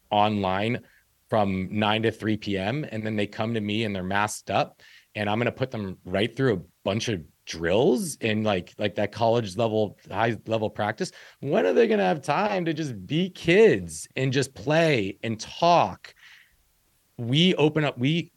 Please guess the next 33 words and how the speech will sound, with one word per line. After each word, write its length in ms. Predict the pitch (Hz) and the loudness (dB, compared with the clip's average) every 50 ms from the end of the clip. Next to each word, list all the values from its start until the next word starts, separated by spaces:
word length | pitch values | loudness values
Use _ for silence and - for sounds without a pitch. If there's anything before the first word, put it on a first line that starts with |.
| _ _ _ | _ _ _
create 360 | - - 143 147 135 120 - | -8 -2 0 0 0 0 -2
space 580 | - - - - - 156 147 170 180 - - - | -6 -8 -8 -4 -2 0 0 2 0 -2 -6 -12
for 180 | - - 107 | -8 -8 -6
them 280 | 95 104 101 101 101 110 | -4 -2 -2 -2 -2 -2
in 140 | - 117 113 | -4 -4 -4
this, 200 | 117 110 - - | -4 -4 -4 -4
what 140 | 110 113 | -2 -2
I 60 | 110 110 | -2 -2
call 200 | - 113 117 98 | 0 -2 -2 -2
this 140 | 98 - | -4 -8
campfire 880 | - - - - 131 135 131 135 _ - 92 90 85 80 80 85 85 92 - - - - _ _ _ | -10 -12 -4 -4 -2 -2 -4 -6 _ -2 0 0 0 0 -2 -2 -4 -4 -6 -12 -20 -20 _ _ _
for 100 | - 117 | -4 -2
them. 400 | 107 95 120 123 127 131 131 135 - - - | 2 4 4 4 4 2 -2 -6 -12 -6 -4
And 160 | 123 117 117 | -2 0 2
we 100 | 117 127 | 2 2
do 120 | 120 135 | 2 0
fun 300 | 127 - - 139 135 135 | 0 2 0 0 0 0
things. 180 | - 101 98 90 | -2 -4 -4 -4
We'll 100 | 98 95 | -4 -6
play 180 | - - 85 | -6 -10 -12
telephone, 840 | 87 - - - 147 143 143 139 - 143 135 131 123 127 127 127 127 127 - - - _ _ | -10 -6 0 2 2 2 2 2 2 2 2 4 4 2 2 2 0 -4 -6 -18 -20 _ _
we'll, 500 | - 104 104 101 101 98 95 98 95 - - | -2 0 2 2 4 4 2 0 -2 -4 -8
uh, 120 | 95 90 | -8 -8
set 400 | 87 - - - 92 90 - - | -6 -6 -4 -4 -4 -4 -6 -4
goals, 560 | - 143 143 139 135 135 135 131 131 123 104 95 | 0 2 2 4 4 4 4 2 2 0 -2 -4
we'll 120 | 107 104 | -6 -4
self-reflect 640 | - - 120 107 107 - 107 95 - - 92 - - | -4 -2 -2 -2 -2 -4 -8 -8 -8 -8 -10 -8 -8
on 100 | 90 90 | -8 -6
the 80 | 87 92 | -4 0
last 400 | 101 131 147 151 147 139 135 - | 0 2 2 2 2 0 -2 -4
game, 300 | 135 135 135 131 131 127 | -4 -2 -2 0 0 0
we'll 120 | 110 110 | -2 -2
do, 240 | 98 90 110 101 95 | -2 0 -2 -2 -2